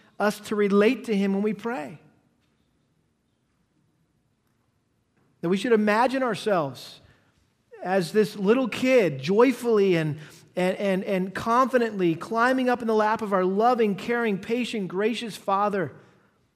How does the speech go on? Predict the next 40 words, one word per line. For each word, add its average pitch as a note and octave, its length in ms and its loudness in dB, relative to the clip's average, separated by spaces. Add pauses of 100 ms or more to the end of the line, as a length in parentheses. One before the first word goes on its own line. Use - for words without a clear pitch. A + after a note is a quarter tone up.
(120)
who's F#3 200 -4
glad A#3 400 4
to D4+ 80 0
see E4 300 2
us. - 420 0 (1500)
Aren't G3 180 -2
you C#4 60 0
glad C4+ 300 6
to C4 80 -4
see C#4 320 -2
your C4 160 -4
kids C4+ 260 -2
when C4+ 80 -6
they C4 140 2
come C4 240 -2
in C#4 400 0 (580)
from G#3+ 220 -4
wherever? B3+ 480 0 (1300)
A-, A#3 60 -12
and A#3+ 440 -2
you A3+ 80 -2
can't C#4 240 0
wait C4+ 180 4
to C4+ 100 0
hear C4+ 260 2
what C#4 140 2
they B3+ 80 2
have B3+ 140 2
to B3+ 100 -4
tell B3+ 280 0
you, A#3+ 280 0
and, F#3 160 0 (240)
and, A3 280 -2
they, A3+ 240 0
and G#3+ 80 0
you A3 80 2
want A#3+ 120 2
to G#3+ 60 0
grant A#3 420 0
them A3 360 0